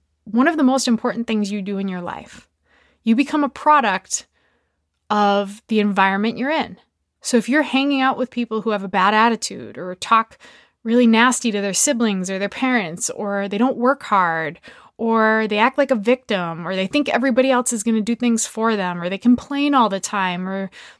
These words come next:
they don't take care of themselves, or they're not healthy, that's going to start to rub off on you. So seek out the people that are inspired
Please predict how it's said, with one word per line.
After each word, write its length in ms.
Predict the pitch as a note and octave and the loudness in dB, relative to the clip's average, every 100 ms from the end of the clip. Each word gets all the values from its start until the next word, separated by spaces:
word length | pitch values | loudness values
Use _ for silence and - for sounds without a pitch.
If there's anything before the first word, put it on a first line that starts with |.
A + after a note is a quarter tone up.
| _ - | _ -4
they 320 | A3 A#3 A#3 | 2 2 2
don't 300 | F#3+ B3+ - | 2 0 0
take 180 | D4 - | -6 -4
care 220 | B3+ C#4+ | 0 2
of 80 | B3 | 2
themselves, 520 | G#3+ G3 G3 F3+ F3+ | 0 -2 -4 -4 -6
or 80 | G3+ | -6
they're 140 | A3+ | -2
not 200 | B3 C4+ | 0 -2
healthy, 600 | - C#4 D4 A#3+ G3+ F3+ - _ _ _ - | -2 -2 -2 -4 -6 -8 -14 _ _ _ 0
that's 280 | B3+ D#4+ | 0 0
going 320 | - C#4 C4 B3+ | -4 -4 -2 -2
to 100 | B3+ | -4
start 280 | - A3+ | -6 -6
to 80 | A#3 | -6
rub 220 | G#3 G3 | -8 -4
off 200 | G3+ G3 | -4 -4
on 140 | G3 F#3+ | -6 -4
you. 320 | B3 B3 F#3+ _ _ _ _ _ _ | -4 -4 -10 _ _ _ _ _ _
So 200 | - A#3+ | 0 2
seek 360 | - E4 E4+ | 2 2 2
out 200 | F#4 G4 | 2 0
the 80 | C#4+ | -4
people 320 | - B3+ A3+ | -6 -6 -4
that 140 | G3+ G3+ | -2 -2
are 120 | F#3+ | -2
inspired 800 | F#3+ - - G3 G3 A#3+ D4 | -2 0 0 0 2 4 2